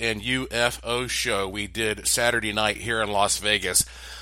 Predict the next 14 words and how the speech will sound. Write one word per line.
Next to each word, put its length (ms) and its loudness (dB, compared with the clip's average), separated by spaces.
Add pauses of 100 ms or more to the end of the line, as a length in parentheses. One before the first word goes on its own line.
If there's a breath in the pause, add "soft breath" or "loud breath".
(280 loud breath)
Man, 560 8
we 200 6
had 180 8
a 40 2
fun 300 2
time. 340 0
We 140 0
had 220 6
a 60 6
big 400 2
crowd 360 4
of 80 0
enthusiastic 840 0
people. 360 -6